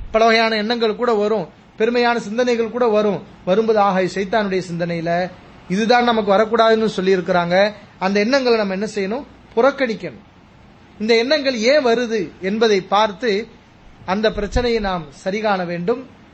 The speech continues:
எல்லாம் வல்ல இறைவன் நம்முடைய வணக்கங்களை மன தூய்மையோடு அல்லாஹ்வுக்காக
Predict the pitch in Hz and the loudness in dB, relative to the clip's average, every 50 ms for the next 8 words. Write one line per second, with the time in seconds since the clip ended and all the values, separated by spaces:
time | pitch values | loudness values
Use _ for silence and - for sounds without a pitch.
0 | - - - - 180 190 214 214 202 190 190 185 180 175 170 170 170 170 175 175 | -20 -20 -12 -6 0 2 2 2 2 0 -2 -2 -2 -4 -4 -2 -2 -2 -2 -2
1 | 202 233 262 285 233 - - - - - - - 175 180 185 202 196 190 185 165 | -2 -4 -4 -6 -14 -18 -20 -20 -20 -20 -14 -6 -4 -2 0 2 2 2 2 2
2 | 165 185 214 208 - 214 202 196 190 185 175 165 156 170 165 160 175 190 214 202 | 0 -2 -2 -2 -2 0 0 2 2 2 0 -2 -4 -6 -6 -2 -2 -2 0 -2
3 | - 208 196 185 180 170 165 165 165 190 262 269 - - - - - - 165 170 | -2 -2 -2 -2 -2 -2 -2 -2 -2 -2 -4 -4 -8 -16 -20 -16 -10 -4 0 2
4 | 190 208 208 208 190 170 196 196 196 185 190 | 4 4 4 2 2 0 0 0 0 0 -2